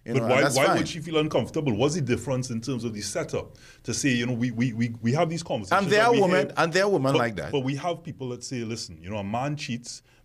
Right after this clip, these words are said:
Speaker 2: because he's, he's just out there, you know, whether it's to get a body count or to ego and all these other things." There are different
Speaker 1: Mm.
Speaker 2: reasons why they say men cheat, right?
Speaker 1: Right.
Speaker 2: Or go out there and explore and become polyamorous. Um, or polyamorous by nature.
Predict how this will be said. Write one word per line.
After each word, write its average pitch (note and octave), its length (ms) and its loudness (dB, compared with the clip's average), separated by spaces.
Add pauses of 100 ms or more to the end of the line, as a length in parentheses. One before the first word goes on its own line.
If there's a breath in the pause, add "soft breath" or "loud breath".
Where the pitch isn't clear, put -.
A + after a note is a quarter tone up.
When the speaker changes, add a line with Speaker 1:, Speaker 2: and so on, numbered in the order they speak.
Speaker 2:
because G#2+ 400 0
he's, A2 340 -6
he's G#2 160 -4
just A2 260 -6
out G2 280 -4
there, A2 180 -2
you G2 140 -4
know, F#2+ 60 -4
whether F#2+ 260 0
it's G#2 100 -6
to B2 80 -6
get G2 160 -4
a G#2+ 60 -2
body F#2 260 -6
count G#2 320 -4
or F#2+ 120 -2
to F2+ 220 -8
ego A2 520 0
and F#2+ 100 -4
all A2+ 140 -2
these A#2 180 -2
other G2+ 160 0
things." F#2+ 240 -8
There G#2 80 -6
are G#2+ 60 -2
different C#3 260 -2
Speaker 1:
Mm. C3 60 2
Speaker 2:
reasons A2+ 260 -2
why G#2 160 -4
they G2+ 100 -6
say G#2 160 -8
men F#2 300 -4
cheat, - 300 -10
right? F2+ 280 -10
Speaker 1:
Right. C#2 380 -6
Speaker 2:
Or G#2+ 180 -2
go G#2 260 2
out G#2 80 -8
there F2+ 120 -4
and D#2+ 100 -8
explore F2 460 -8
and E2 100 -12
become G2 280 -4
polyamorous. E2 640 -6 (460 soft breath)
Um, F#2 300 -4
or G#2 160 2
polyamorous F#2+ 560 0
by G2 140 -2
nature. F2 380 -4